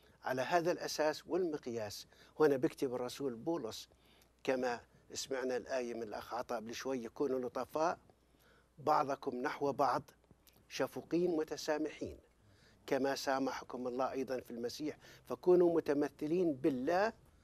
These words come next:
كأولاد أحباء، واسلكوا في المحبة كما أحبنا المسيح أيضًا وأسلم نفسه لأجلنا". إذن مقياس مسامحتنا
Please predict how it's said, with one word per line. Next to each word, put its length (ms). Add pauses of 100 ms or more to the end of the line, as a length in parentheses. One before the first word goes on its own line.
(320)
كأولاد 600
أحباء، 760 (400)
واسلكوا 540
في 140
المحبة 680 (520)
كما 340
أحبنا 520
المسيح 460
أيضًا 400 (400)
وأسلم 720 (360)
نفسه 360
لأجلنا". 500 (300)
إذن 320 (420)
مقياس 640
مسامحتنا 960